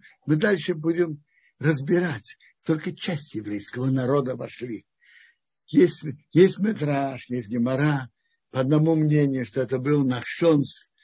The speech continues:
сын Аминадава из колена Иуды. Он и подобные ему вошли первые в море. Как? Так откуда Мидраш берёт, что они вошли до носа?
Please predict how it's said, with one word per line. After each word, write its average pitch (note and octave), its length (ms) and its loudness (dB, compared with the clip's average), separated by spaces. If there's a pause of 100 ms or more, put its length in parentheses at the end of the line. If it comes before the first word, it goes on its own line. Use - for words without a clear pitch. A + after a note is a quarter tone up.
(140)
сын D#3 320 0
Аминадава C3+ 880 0
из - 160 -4
колена C3 380 -4 (120)
Иуды. G#2+ 260 -14 (760)
Он F#3 320 6
и D#3 60 6
подобные D3+ 680 -2
ему D3+ 260 -4
вошли C#3+ 480 -12
первые E3+ 540 -8
в - 140 -20
море. D#3 300 -2 (1300)
Как? - 180 -8 (180)
Так B2 160 -10
откуда A#3 540 -6 (220)
Мидраш D#3 460 0
берёт, D#3 480 0 (340)
что - 160 -8
они D3+ 200 2
вошли F3 760 -4 (460)
до D3+ 180 -2
носа? F#3 340 -8